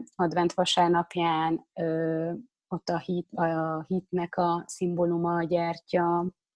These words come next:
aztán például a remény a második, a harmadik az öröm, a negyediknél meg ott lehet, hogy ott kettőt is találtam, az egyik a bűnbánat, a másik a szeretet,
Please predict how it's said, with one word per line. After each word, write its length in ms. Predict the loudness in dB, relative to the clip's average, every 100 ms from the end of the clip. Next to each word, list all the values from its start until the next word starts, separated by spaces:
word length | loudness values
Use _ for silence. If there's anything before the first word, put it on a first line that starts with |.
| _ _ _ _ _ -18 -14 -10 -8 -8 0
aztán 380 | 0 2 2 4
például 380 | 4 6 6
a 80 | 4
remény 520 | 4 4 4 4 4
a 40 | 2
második, 1000 | 0 0 0 0 2 2 2 -4 -16 _ _ _ _ -4
a 80 |
harmadik 480 | 2 4 4 0 0
az 140 | 0 4
öröm, 460 | 6 8 6 2 -4 -14 -10
a 100 | 4
negyediknél 640 | 6 8 8 6 4 4 6
meg 180 | 6 4
ott 120 | 6
lehet, 380 | 4 4 2 2
hogy 420 | 2 4 4 2
ott 120 | -2
kettőt 320 | 2 2 2 0
is 100 | 4
találtam, 360 | 8 8 6
az 80 | 4
egyik 260 | 2 0 -4
a 40 |
bűnbánat, 760 | 2 2 4 2 2 2 2 0
a 60 |
másik 280 | -2 -2 -4
a 40 |
szeretet, 720 | -2 -2 0 0 2 2 0